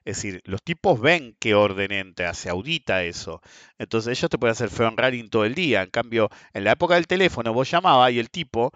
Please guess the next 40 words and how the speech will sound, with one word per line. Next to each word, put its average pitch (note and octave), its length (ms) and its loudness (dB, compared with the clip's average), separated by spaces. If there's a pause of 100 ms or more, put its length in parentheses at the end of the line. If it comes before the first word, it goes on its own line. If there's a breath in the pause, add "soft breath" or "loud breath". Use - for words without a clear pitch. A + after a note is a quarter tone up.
(260 soft breath)
viste, A2+ 180 -2
vos C3 200 0
escuchabas B2+ 500 2
a A#2 40 0
Horacio G2+ 840 2
decir, F#2+ 420 -10
qué - 120 -18
sé - 140 -20
yo, E2 220 -20 (240)
ponele G#2 280 -4
que A2 100 -4
la G#2+ 120 2
dos G#2 180 0
cuarenta G#2+ 460 -4
cien F#2+ 360 -8
mil, E2 160 -12 (280 soft breath)
dos B2+ 160 4 (1400)
cuarenta A2+ 340 -6
cien G2+ 300 -8
mil, F2+ 200 -10
para F2+ 260 -8
no G#2 100 -12
equivocarse, G#2 480 -6
porque F2 200 -18
repetía F#2+ 300 -8
tantos G2+ 240 -10
números, A2+ 280 -6 (300 loud breath)
y G#2+ 100 -2
después A2 280 0
cuando A2 220 0
entraba A#2+ 260 4
la A#2+ 120 6
orden B2+ 200 2
repetía G2+ 400 -4
siete A2 300 -4
dieciocho A2 580 -2
veinte, G#2+ 380 -2
siete A2 240 -8
dieciocho G#2+ 440 -4
veinte, G#2+ 420 -2